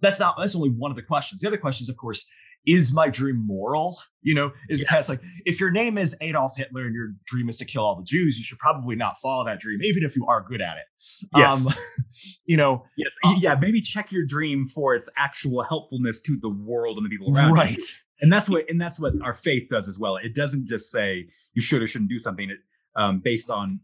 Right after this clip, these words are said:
Speaker 2: whether you're good at it or not. Also, w-, is this beneficial and helpful to making the world a more beautiful and wonderful place?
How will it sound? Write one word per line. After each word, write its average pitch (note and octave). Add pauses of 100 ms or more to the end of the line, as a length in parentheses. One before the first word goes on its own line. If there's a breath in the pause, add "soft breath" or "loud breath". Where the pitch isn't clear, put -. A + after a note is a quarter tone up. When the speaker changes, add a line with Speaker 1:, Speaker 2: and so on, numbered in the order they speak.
Speaker 2:
whether G#2+
you're F#2+
good A#2
at G2
it F2+
or F2
not. F2+ (200)
Also, A2+ (360)
w-, D3
is D#3+
this F3
beneficial A#2+
and G#2+
helpful A2
to -
making G#2
the G2+
world F#2+
a -
more F#2
beautiful F2+
and F#2
wonderful E2+
place? -